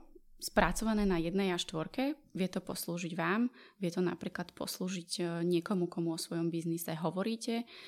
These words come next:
koho potrebujete možno prilákať na svoju stranu, či už na stranu partnera, investora a podobne. A zároveň tento biznis model Canvas viete potom krásne rozpracovať aj do nejakej detailnejšej podoby.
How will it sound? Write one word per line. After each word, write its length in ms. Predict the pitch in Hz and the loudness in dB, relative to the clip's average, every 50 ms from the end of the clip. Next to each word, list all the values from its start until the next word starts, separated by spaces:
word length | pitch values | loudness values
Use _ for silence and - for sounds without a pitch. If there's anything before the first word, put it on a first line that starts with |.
| - - _ - | -18 -16 _ -2
koho 80 | 190 | -2
potrebujete 640 | 180 - - - - 180 160 165 165 165 - 170 170 | -2 -2 -4 -4 -4 -4 -2 -2 -4 -4 0 0 2
možno 480 | 165 165 170 180 170 165 165 - - _ _ _ - _ _ _ | 2 2 2 0 0 0 -2 -4 -8 _ _ _ -20 _ _ _
prilákať 480 | - 190 180 190 185 180 180 - 175 165 | 0 0 2 2 2 0 0 -2 -2 0
na 160 | 175 165 175 | 0 0 0
svoju 240 | - - 190 175 170 | -2 -2 -4 -4 -4
stranu, 480 | - - - 190 190 196 196 196 185 | -4 -4 0 2 4 4 4 4 4
či 240 | 175 - - 170 175 | 2 0 -4 -8 -6
už 80 | - - | -6 -6
na 80 | 175 | -6
stranu 240 | - - 180 170 170 | -4 -2 0 0 0
partnera, 720 | 170 - 175 175 180 - - 196 190 175 175 165 165 160 | 0 2 2 2 2 0 0 2 2 2 2 2 0 2
investora 800 | 165 175 175 175 185 185 - - - 170 165 165 165 160 160 160 165 - _ - - - - - | 2 2 2 0 -2 -4 -6 -6 -4 -4 -2 -2 -2 -4 -4 -6 -8 -10 _ -20 -20 -20 -20 -14
a 80 | - - | -12 -12
podobne. 500 | - - - 160 202 202 - 330 330 359 359 - - - - - - - - - - - _ _ | -4 -2 0 0 0 4 6 8 8 8 8 4 -6 -18 -20 -20 -20 -20 -20 -20 -20 -20 _ _
A 160 | _ 185 185 175 | _ 0 4 6
zároveň 480 | 208 196 220 247 247 285 311 311 339 320 - - - - | 6 8 8 8 10 12 12 12 12 10 8 -4 -2 2
tento 240 | 208 202 202 226 190 | 2 4 4 4 2
biznis 240 | 190 190 196 214 214 | 4 4 6 4 4
model 240 | 196 185 190 190 | 4 2 2 0
Canvas 400 | - - 185 180 180 185 185 - | 0 2 2 4 4 2 0 -2
viete 320 | 165 190 185 190 - - 190 | 0 0 0 2 0 -2 -6
potom 240 | - - 180 185 175 | -2 2 2 2 2
krásne 480 | - - 190 180 190 - - - 190 | 2 0 0 0 0 0 0 0 0
rozpracovať 720 | 170 170 - - - 180 175 - - 170 165 165 165 - - | 0 0 -2 -2 -2 -2 -2 -2 -4 -4 -4 -4 -6 -4 -4
aj 140 | 170 165 170 | -2 -2 0
do 160 | 160 170 165 | 0 0 0
nejakej 400 | 165 - 170 170 - 175 175 160 | 2 0 -2 -4 -2 -4 0 2
detailnejšej 800 | 185 190 185 - 214 196 180 180 170 165 170 - - 185 170 - | 2 2 4 4 4 4 6 6 4 4 2 0 -2 -4 -6 -2
podoby. 400 | - 165 160 175 170 170 - - | -2 -2 -2 -2 -4 -4 -8 -10